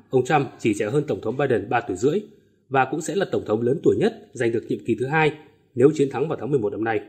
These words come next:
Trong quá trình vận động tranh cử, ông Trump không đề cập tới vấn đề tuổi tác của ông Biden, nhưng đã tìm cách lợi dụng sai sót trong lời nói của đối thủ, như mô tả dáng đi chậm chạp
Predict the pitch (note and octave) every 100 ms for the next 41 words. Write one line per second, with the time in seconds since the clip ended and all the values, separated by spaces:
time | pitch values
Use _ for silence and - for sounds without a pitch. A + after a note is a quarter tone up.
0 | - _ _ _ _ _ _ _ _ _
1 | - F3 D#3 D#3 B2 C3 C3 - D#3 D#3+
2 | A2 - - _ _ F3+ - F#3 E3+ G3
3 | D#3 B2 B2 - A#2 C3 C#3+ E3 - F#2+
4 | D#3 G#3 A2+ A#2 B2+ A#2+ - - - _
5 | C3 D3 E3 D3 C#3 F3+ G#3 C3+ B2+ C3
6 | - - D#3+ F3+ A#3 - D3 C3 A2+ A2
7 | C3 C3+ B2+ - C#3 G2 - _ _ _
8 | _ F#3 G#3 G3+ D3+ - A#2+ E3+ D#3 -
9 | - A#2+